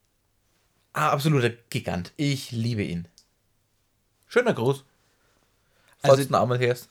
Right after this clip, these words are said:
Speaker 1: <laughs>
Speaker 2: das ist auch, das ist, das ist tatsächlich, das ist so tatsächlich ein Traum. Eines Tages machen wir dieses, diesen Podcast mal mit Gast Thorsten Sträter. Irgendwann.
Speaker 1: Oder Strätmann aus dem Fernsehen.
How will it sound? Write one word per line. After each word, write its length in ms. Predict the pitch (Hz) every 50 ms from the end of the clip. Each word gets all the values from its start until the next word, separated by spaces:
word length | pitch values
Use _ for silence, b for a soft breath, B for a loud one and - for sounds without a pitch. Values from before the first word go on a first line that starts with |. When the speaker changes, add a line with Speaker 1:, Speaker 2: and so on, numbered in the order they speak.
| - 226
Speaker 1:
<laughs> 120 | 247 233
Speaker 2:
das 140 | 151 135 131
ist 120 | 139 127 -
auch, 220 | - 143 139 -
das 260 | - - 135 127 -
ist, 260 | 135 127 - - -
das 160 | 127 123 - 127
ist 140 | 127 -
tatsächlich, 360 | - 127 123 - 123 123 - -
das 160 | 139 131 135
ist 120 | 135 127
so 140 | - 131 127
tatsächlich 500 | 123 131 127 123 - 127 123 123 123 123
ein 100 | 127 120
Traum. 300 | - - 110 123 127 -
Eines 300 | - 131 127 123 - -
Tages 300 | 135 120 123 127 123 123
machen 220 | 139 127 131 131
wir 60 | 127 127
dieses, 640 | - 139 139 131 139 131 123 123 - - - -
diesen 320 | - 139 139 135 135 127
Podcast 540 | - 135 131 127 - - 127 127 127 123 -
mal 260 | 127 120 120 123 123
mit 240 | 123 123 120 - -
Gast 280 | - 120 110 - - -
Thorsten 340 | 123 104 104 - - - 107
Sträter. 400 | - - - - 85 - 113 - - _ B B B B B B B B B -
Irgendwann. 420 | 151 135 120 123 117 - - 90
Speaker 1:
Oder 120 | 95 98
Strätmann 800 | 98 - - - - 123 120 120 117 107 101 - 123 131 147 165
aus 200 | - 175 175 170
dem 140 | 180 202 175
Fernsehen. 800 | - 262 269 269 240 196 147 127 123 120 110 104 95 101 -